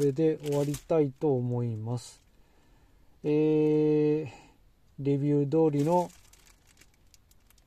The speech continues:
さすが中華製という品の、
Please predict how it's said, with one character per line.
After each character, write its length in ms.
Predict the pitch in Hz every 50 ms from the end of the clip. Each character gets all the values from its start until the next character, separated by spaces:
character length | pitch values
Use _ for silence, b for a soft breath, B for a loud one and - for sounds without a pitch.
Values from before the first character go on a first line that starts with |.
| _ _ -
さ 180 | - - 147
す 120 | 131 - 165
が 120 | 160 156
中 300 | 143 - - - 143 135
華 160 | - - 139
製 300 | 123 - 147 135 131 135
と 140 | - - 175
い 200 | 185 185 190 185
う 100 | 175 170
品 400 | 147 - - - 143 139 135 135
の、 200 | 139 143 139 147